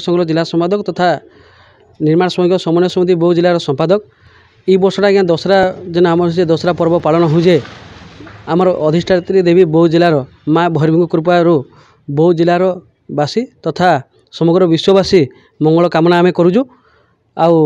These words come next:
କେମିତି ସମସ୍ତେ ସୁଖ ସମୃଦ୍ଧି ରୁହନ୍ତୁ। ଏଥର ଆମର ଚାଷ ସମ୍ବନ୍ଧୀୟ ବିଷୟରେ ବି ଧାନ ଫସଲ ବି କେମିତି ଠିକ୍ସେ ହଉ, ଲୋକ ଉପକୃତ ହୁଅନ୍ତୁ। ଚାଷୀ ଆଉ ମୂଲିଆ ମଜଦୁର କେମିତି ତାଙ୍କର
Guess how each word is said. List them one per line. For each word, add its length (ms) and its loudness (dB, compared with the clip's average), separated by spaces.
କେମିତି 240 2
ସମସ୍ତେ 400 -2
ସୁଖ 240 -2
ସମୃଦ୍ଧି 320 0
ରୁହନ୍ତୁ। 280 2
ଏଥର 200 -2
ଆମର 180 0
ଚାଷ 220 -4
ସମ୍ବନ୍ଧୀୟ 320 2
ବିଷୟରେ 240 2
ବି 120 4
ଧାନ 240 0
ଫସଲ 240 -4
ବି 100 0
କେମିତି 240 0
ଠିକ୍ସେ 300 0
ହଉ, 180 4
ଲୋକ 140 -2
ଉପକୃତ 320 -2
ହୁଅନ୍ତୁ। 280 2
ଚାଷୀ 340 0
ଆଉ 180 2
ମୂଲିଆ 300 2
ମଜଦୁର 360 4
କେମିତି 240 0
ତାଙ୍କର 240 2